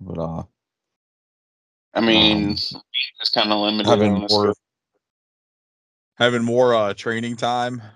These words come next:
Speaker 1: I think we might see a little bit more out of him, uh, this go around. So, a little bit more time to prepare.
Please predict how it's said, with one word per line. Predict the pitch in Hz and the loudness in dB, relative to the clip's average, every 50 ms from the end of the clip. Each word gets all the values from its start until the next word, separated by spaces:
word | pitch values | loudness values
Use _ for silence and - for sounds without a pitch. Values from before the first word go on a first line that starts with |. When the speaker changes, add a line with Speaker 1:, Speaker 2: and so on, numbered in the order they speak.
| - - _ - | -20 -20 _ -14
Speaker 1:
I | 92 90 | -14 -12
think | - - 98 95 90 85 _ _ _ _ _ _ _ _ _ _ _ _ _ _ _ _ - | -10 -8 -10 -10 -10 -12 _ _ _ _ _ _ _ _ _ _ _ _ _ _ _ _ -10
we | 110 98 | -8 -4
might | 92 95 85 - | -4 -4 -4 -4
see | - - 95 92 | -6 -6 -6 -6
a | 85 | -6
little | 87 87 85 85 | -6 -8 -8 -6
bit | 85 87 - | -6 -6 -6
more | - 85 85 85 85 | -4 -4 -4 -2 -2
out | 82 82 82 | -2 -4 -4
of | 85 | -6
him, | 85 85 82 90 92 92 _ _ _ _ _ - - _ _ _ - | -6 -6 -8 -8 -10 -12 _ _ _ _ _ -20 -20 _ _ _ -6
uh, | 87 87 85 82 | -4 -4 -4 -4
this | 80 82 82 - | -6 -8 -10 -8
go | - 78 85 | -6 -4 -4
around. | 85 85 82 82 87 90 90 90 _ | -4 -4 -4 -4 -4 -6 -6 -8 _
So, | - - | -14 -12
a | - - 104 _ _ _ _ _ _ _ _ _ _ _ _ _ _ _ _ _ _ - | -12 -12 -12 _ _ _ _ _ _ _ _ _ _ _ _ _ _ _ _ _ _ -12
little | - 87 - | -10 -10 -8
bit | - | -6
more | - 85 85 | -4 -6 -6
time | - - 87 85 - | -4 -6 -6 -6 -6
to | - - | -8 -12
prepare. | - - - - 92 87 85 85 85 90 92 | -14 -14 -12 -8 -6 -4 -4 -4 -4 -6 -10